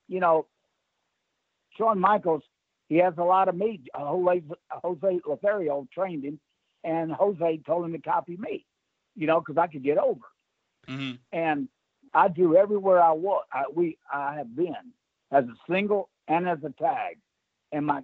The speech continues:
Speaker 1: my tag team partner was, uh, David Schultz. We,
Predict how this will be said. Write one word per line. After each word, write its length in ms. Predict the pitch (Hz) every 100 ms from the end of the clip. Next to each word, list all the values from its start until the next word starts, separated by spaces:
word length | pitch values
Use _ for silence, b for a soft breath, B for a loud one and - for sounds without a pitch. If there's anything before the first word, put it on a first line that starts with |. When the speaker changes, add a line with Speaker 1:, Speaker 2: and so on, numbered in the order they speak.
| -
Speaker 1:
my 180 | 139 139 -
tag 300 | 170 185 165
team 200 | 180 160
partner 420 | 151 170 175 170
was, 260 | 143 127 117 135
uh, 40 | 110
David 300 | 139 143 147 -
Schultz. 280 | 135 147 - _ _ _ _ -
We, 280 | 131 160